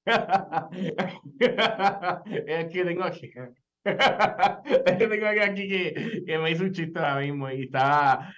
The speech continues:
riéndose conmigo aquí. Bueno, el dieciocho de abril, el Día Internacional de los Monumentos y Sitios, ¿sí? El Día Internacional de los Monumentos y Sitios, el día dieciocho de abril, ahí tenemos a Julia Bello, gracias, Julia.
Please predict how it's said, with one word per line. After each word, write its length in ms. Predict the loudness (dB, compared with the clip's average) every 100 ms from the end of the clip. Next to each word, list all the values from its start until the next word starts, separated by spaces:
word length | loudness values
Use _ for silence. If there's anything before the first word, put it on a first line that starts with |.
| -4
riéndose 520 | -2 0 0 -2 -4
conmigo 340 | -4 -4 -4 -6
aquí. 380 | -4 -6 -8 _
Bueno, 460 | 6 8 8 4 -2
el 160 | 2 4
dieciocho 500 | 4 4 2 2 2
de 60 | 4
abril, 420 | 4 4 0 -2
el 220 | -2 -2
Día 180 | -4 -4
Internacional 720 | -4 -4 -4 -4 -2 -2 0
de 80 | 0
los 240 | -2 -2
Monumentos 720 | -6 -2 0 -2 -4 -4 -6 -8
y 180 | -10
Sitios, 760 | -8 -6 -8 -4 -2 -2 -2 -10 -4
¿sí? 300 | -2 -2 -4 -16 -20 -6
El 240 | 0 2 2
Día 100 | 0
Internacional 600 | 0 -2 -2 0 -2 0
de 60 |
los 140 | 0 0
Monumentos 580 | 0 0 -2 -2 -6 -4
y 140 | -8
Sitios, 540 | -2 -2 0 -2 -4 -10 _ _ _ _ _ -6
el 160 | 0 4
día 160 | 6
dieciocho 520 | 4 2 0 0 0 -2
de 60 |
abril, 180 | 0 0
ahí 140 | -2
tenemos 300 | -2 -2 0
a 80 | 2
Julia 260 | 2 2 0
Bello, 300 | 0 0 0
gracias, 340 | -2 -4 -4
Julia. 420 | -4 -2 -4 -6